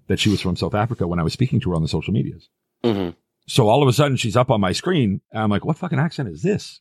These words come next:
Speaker 1: Right? Like, "What, whoa, whoa, what's going on here?" Right? And, "Oh, we're in South Africa. Okay. That's different." Right? Totally caught me off guard, but it was a good, uh, definitely a good episode. And, and if you're listening in here now, guys, uh, check it out tomorrow 'cause, uh,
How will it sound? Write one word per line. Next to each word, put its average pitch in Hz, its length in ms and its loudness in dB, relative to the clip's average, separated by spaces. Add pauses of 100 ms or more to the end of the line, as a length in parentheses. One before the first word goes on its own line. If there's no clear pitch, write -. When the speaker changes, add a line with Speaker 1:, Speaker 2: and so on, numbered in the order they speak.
Speaker 1:
Right? 139 160 -4
Like, 104 160 -4
"What, 160 140 -6
whoa, 156 140 0
whoa, 135 360 0
what's - 160 -2
going 190 180 4
on 170 140 4
here?" 110 200 0
Right? 104 240 -4
And, 117 200 -2
"Oh, 156 240 -2
we're - 160 0
in 110 80 0
South 110 160 2
Africa. 170 300 0
Okay. 175 280 -6
That's 151 220 -6
different." 165 300 -6 (180)
Right? - 160 -12 (120)
Totally 180 200 2
caught 110 160 0
me 95 80 0
off 80 120 0
guard, 131 240 4
but - 220 0
it - 60 4
was 120 140 2
a - 20 -12
good, 131 240 2
uh, 107 220 4 (220)
definitely 127 300 6
a 107 60 4
good 101 120 4
episode. 101 380 2
And, 85 80 2
and 101 140 4
if 98 120 0
you're 104 60 -2
listening 113 340 0
in 113 120 4
here 104 160 4
now, 98 160 2
guys, 92 280 0
uh, 90 220 -2
check 113 180 2
it 107 60 0
out 101 100 0
tomorrow 98 300 -2
'cause, - 240 -8
uh, 85 120 -6